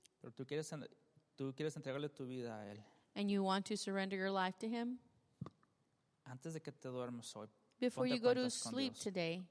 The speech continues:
Speaker 1: Ah, ponte cuentas con Dios.
Speaker 2: um, get things right with God.
Speaker 1: Mañana tal vez, ah, pu-, pues no vendrá.
Speaker 2: Perhaps you might not see tomorrow,
Speaker 1: Pero hoy tienes,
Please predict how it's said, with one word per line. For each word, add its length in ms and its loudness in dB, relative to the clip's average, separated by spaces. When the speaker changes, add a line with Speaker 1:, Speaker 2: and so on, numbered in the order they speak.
Speaker 1:
Ah, 640 -4
ponte 220 -4
cuentas 420 -6
con 160 -6
Dios. 320 -8
Speaker 2:
um, 520 2
get 320 4
things 300 2
right 200 6
with 200 0
God. 300 2
Speaker 1:
Mañana 500 -4
tal 140 -6
vez, 260 -6
ah, 720 -4
pu-, 140 -8
pues 140 -4
no 160 -2
vendrá. 340 -4
Speaker 2:
Perhaps 460 2
you 220 2
might 300 4
not 260 2
see 200 4
tomorrow, 500 4
Speaker 1:
Pero 260 -2
hoy 160 0
tienes, 500 -2